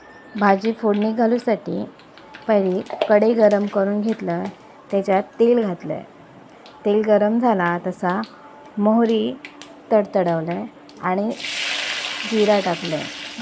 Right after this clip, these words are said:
जिरा गर-, अ, जिरा आणि मोहरी चांगली भाजली, अ, तडतडली, मग मिरची टाकलं, वरनं कांदो टाकलं, पुन्हा कढीपत्तो टाकलं आणि त्यांका चांगलं ढवळलं. वरून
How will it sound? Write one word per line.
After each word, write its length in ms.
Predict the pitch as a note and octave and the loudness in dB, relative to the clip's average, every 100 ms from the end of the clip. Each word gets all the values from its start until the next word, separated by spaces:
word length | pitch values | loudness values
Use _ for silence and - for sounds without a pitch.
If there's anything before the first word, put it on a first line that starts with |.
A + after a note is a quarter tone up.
| F#3+ | -4
जिरा 260 | G#3+ G#3 A3 | 2 4 4
गर-, 380 | A3 A3 G#3 - | 6 4 4 0
अ, 240 | G3+ G3 | -2 -2
जिरा 340 | F#3 G#3+ G#3+ | 0 0 2
आणि 160 | A3 A3+ | 2 0
मोहरी 500 | A3 G#3 G#3 G#3+ F3 | 0 2 2 0 -2
चांगली 500 | F3 - G#3 F#3+ G3 | -4 -8 -6 -4 -4
भाजली, 500 | G#3 G#3 G3 G3 - | -2 -2 -2 -4 -2
अ, 100 | F#3+ F#3 | -2 0
तडतडली, 560 | G3+ G3 A3 G3 F3+ F#3 - | 0 0 0 0 -2 -4 -6
मग 180 | F#3+ G3 - - - - - - - | -6 -6 -8 -20 -20 -20 -20 -16 -4
मिरची 400 | A3 A3+ A#3 B3+ | 2 2 2 -2
टाकलं, 500 | B3 F#3 F3 F3 G#3 A#3 - - | -2 -2 -2 -2 -2 -6 -12 -8
वरनं 280 | G3 G3 G3+ | -4 -2 -2
कांदो 440 | G3+ G3+ F#3+ G#3+ | -2 -2 2 4
टाकलं, 480 | B3+ F3+ F3 F3+ F3+ G#3 - - - - - - | 4 4 0 -4 -4 -8 -14 -20 -20 -20 -14 -4
पुन्हा 300 | G#3 G3+ G3+ | 0 0 0
कढीपत्तो 540 | G3+ G3 A3 A#3+ A#3+ | 0 0 0 -2 -2
टाकलं 500 | A#3 F#3+ F#3 F3+ G#3+ - | 0 -2 -2 -2 -2 -6
आणि 240 | F#3 F#3+ F#3+ | -6 -4 -2
त्यांका 240 | G#3 B3 | -2 -2
चांगलं 360 | B3 A3+ A3+ A#3+ | 0 0 0 0
ढवळलं. 520 | A3 F3 E3 D3+ - - - - - - - | 0 0 -2 -6 -10 -14 -20 -14 -12 -12 0
वरून 440 | G3+ A3 A3+ G3 | 4 4 2 0